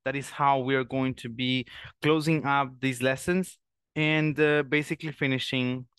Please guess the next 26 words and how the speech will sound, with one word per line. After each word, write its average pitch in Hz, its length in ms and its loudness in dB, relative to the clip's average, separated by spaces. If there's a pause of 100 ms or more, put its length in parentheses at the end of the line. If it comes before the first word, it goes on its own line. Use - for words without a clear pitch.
(160)
with 127 200 0 (320)
the 147 60 -4
process 117 500 -4
that 113 120 0
we 113 140 -2
have 110 160 -2
been 113 120 -2
following 151 540 2 (340)
throughout 160 300 2
these 156 160 -4
days. 170 400 0 (460)
Um, 151 760 0 (240)
another 180 380 2
thing 202 420 -2 (140)
is 156 300 -2 (180)
that 147 240 4
on 143 200 2
the 131 100 0
last 135 460 0
evening, 160 460 -6 (280)
when 117 180 0
we 117 140 -2
have 127 480 0
the 110 80 -10
last 110 400 -2
class, 127 320 -2